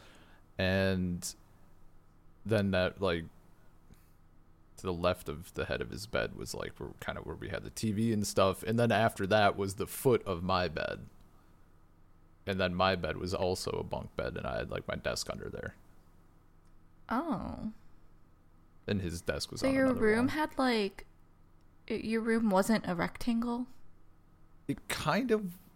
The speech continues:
Speaker 1: it was like a rectangle with, like, a little tiny extra, like, bump. So it was, like, a really, really, really fat L.
Speaker 2: Okay,
Speaker 1: With
Speaker 2: I
Speaker 1: a
Speaker 2: see.
Speaker 1: small foot. Yeah.
Speaker 2: Yeah.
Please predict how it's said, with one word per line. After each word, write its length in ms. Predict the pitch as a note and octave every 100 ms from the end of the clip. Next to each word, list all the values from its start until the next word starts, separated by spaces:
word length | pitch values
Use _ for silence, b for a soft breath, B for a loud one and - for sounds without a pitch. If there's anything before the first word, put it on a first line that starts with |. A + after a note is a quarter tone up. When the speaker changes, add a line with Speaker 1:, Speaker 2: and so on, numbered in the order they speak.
| -
Speaker 1:
it 220 | C#3+ -
was 180 | C#3+ C#3+
like 160 | E3
a 60 | E3
rectangle 800 | G#2 G#2 A2 - A#2+ B2+ B2+ A#2
with, 180 | G2+ G2+
like, 180 | F#2+
a 60 | F#2
little 400 | F#2 G2 G#2 G#2
tiny 500 | - F#2+ F#2 F#2+ F2+
extra, 440 | F2+ F2 - F#2 E2+
like, 320 | F2+ - -
bump. 240 | - - -
So 140 | -
it 40 | E2+
was, 140 | G#2
like, 140 | G#2+ G#2
a 60 |
really, 340 | F#2 G2+ G#2+ A2
really, 340 | G2 G2+ G2+
really 300 | F2+ F#2+ F2
fat 480 | - - B1+ A#1+ - -
L. 280 | A#1 G1+ - - - - - - - - - - - - - - - -
Speaker 2:
Okay, 240 | A3+ -
Speaker 1:
With 160 | - B3
Speaker 2:
I 80 | -
Speaker 1:
a 40 |
Speaker 2:
see. 280 | - - -
Speaker 1:
small 400 | - - - D#2+
foot. 340 | - - E2 - - - b b b b -
Yeah. 240 | D2+ - - - - - -
Speaker 2:
Yeah. 380 | A3 E3 -